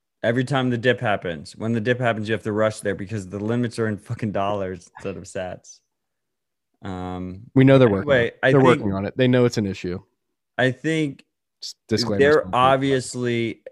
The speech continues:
Speaker 1: yeah, disclosure, they're a sponsor of the Cash App. Uh, they're a sponsor of this podcast. And Marty read, like, a big ad read in the beginning of this episode.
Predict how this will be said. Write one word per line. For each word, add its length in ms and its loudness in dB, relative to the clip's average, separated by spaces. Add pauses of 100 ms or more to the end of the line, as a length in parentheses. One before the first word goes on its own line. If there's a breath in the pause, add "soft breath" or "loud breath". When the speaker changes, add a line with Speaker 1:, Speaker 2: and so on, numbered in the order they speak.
(160)
Speaker 1:
yeah, 160 2
disclosure, 640 -4
they're 180 -4
a 40 -8
sponsor 440 -10
of 100 -8
the 80 -12
Cash 320 -8
App. 260 -6 (100)
Uh, 120 -6
they're 240 -8
a 40 -8
sponsor 440 -4
of 100 -8
this 100 -18
podcast. 540 -4
And 80 -6
Marty 300 -2
read, 260 -4
like, 200 -6
a 40 -12
big 240 -6
ad 260 -4
read 160 -8
in 80 -10
the 60 -8
beginning 320 -8
of 60 -10
this 160 -10
episode. 400 -8